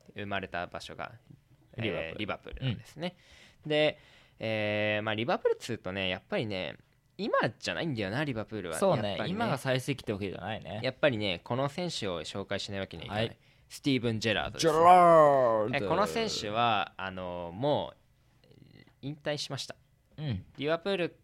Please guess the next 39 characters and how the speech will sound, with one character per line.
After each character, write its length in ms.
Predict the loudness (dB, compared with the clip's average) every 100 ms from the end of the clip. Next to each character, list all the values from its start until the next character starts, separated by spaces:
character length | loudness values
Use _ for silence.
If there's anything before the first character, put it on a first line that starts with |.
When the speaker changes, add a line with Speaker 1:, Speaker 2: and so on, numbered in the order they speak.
| _ _
Speaker 1:
か 100 | -6
ら 80 | -4
も 120 | -4
い 120 | -6
な 140 | -8 -8
い、 160 | -10 _ -10
い-、 60 |
Speaker 2:
う 160 | -4 -4
ん。 40 |
Speaker 1:
か 80 | -2
ら 40 | -4
い 60 |
な 80 | 0
く 40 |
な 40 | 0
っ 20 |
ち 20 | 2
ゃ 40 |
っ 20 |
て。 80 | 2
Speaker 2:
も 40 | 2
う 40 |
ど 120 | 2
こ 20 | 2
で 80 |
も 140 | 0 -2
プ 140 | -4
レ 80 | -6
ー 20 |
し 80 | -8
て 260 | -12 -4 0
な 180 | 0
い。 20 | -2
Speaker 1:
で、 40 | -4
ア 100 | -4
メ 120 | -2
リ 100 | -4
カ 180 | -2 0
で、 380 | 2 2 0